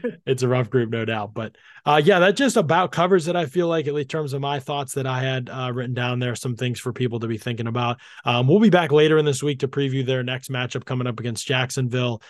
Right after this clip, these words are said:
Speaker 2: um, to give our thoughts on kind of what that would look like, some key stats and things to be aware of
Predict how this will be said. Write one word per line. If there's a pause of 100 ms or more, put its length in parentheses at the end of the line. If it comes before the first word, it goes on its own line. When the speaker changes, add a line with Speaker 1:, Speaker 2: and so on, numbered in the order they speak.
(220)
Speaker 2:
um,
to
give
our
thoughts
on
kind
of
what
that
would
look
like,
some
key
stats
and
things
to
be
aware
of